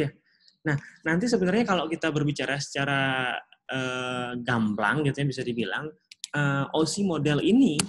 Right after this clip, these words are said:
itu nanti akan berpengaruh pada saat kita melakukan troubleshooting. Nah, mungkin nanti teman-teman udah sempat nonton di video tadi ya,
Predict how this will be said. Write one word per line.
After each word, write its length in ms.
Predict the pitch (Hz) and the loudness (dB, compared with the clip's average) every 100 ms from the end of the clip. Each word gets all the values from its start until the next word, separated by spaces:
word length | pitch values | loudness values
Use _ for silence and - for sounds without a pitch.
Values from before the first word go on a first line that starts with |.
| - | -8
itu 160 | - 190 | -8 -6
nanti 480 | 160 147 208 - - | -6 -4 -4 -4 -4
akan 320 | 135 - 156 | -8 -4 -2
berpengaruh 440 | 139 - 139 139 196 | -2 -4 -6 -4 -4
pada 160 | 139 139 | -4 -4
saat 240 | 131 151 | -4 -6
kita 160 | 143 156 | -8 -6
melakukan 400 | 143 139 147 156 | -4 -4 -6 -6
troubleshooting. 720 | 135 127 123 - 135 147 113 - _ _ - - | -6 -4 -8 -6 -4 -4 -6 -8 _ _ -18 -8
Nah, 80 | 131 | -4
mungkin 300 | 127 127 180 | -2 -2 -4
nanti 160 | 147 165 | -4 -4
teman-teman 400 | 156 143 139 180 | -4 -4 -4 -4
udah 240 | 139 131 | -4 -8
sempat 240 | - 131 127 | -8 -6 -6
nonton 360 | 123 127 147 147 | -6 -6 -4 -4
di 80 | |
video 240 | 127 131 147 | -4 0 0
tadi 320 | 107 113 | 0 -4
ya, 40 | 117 | -6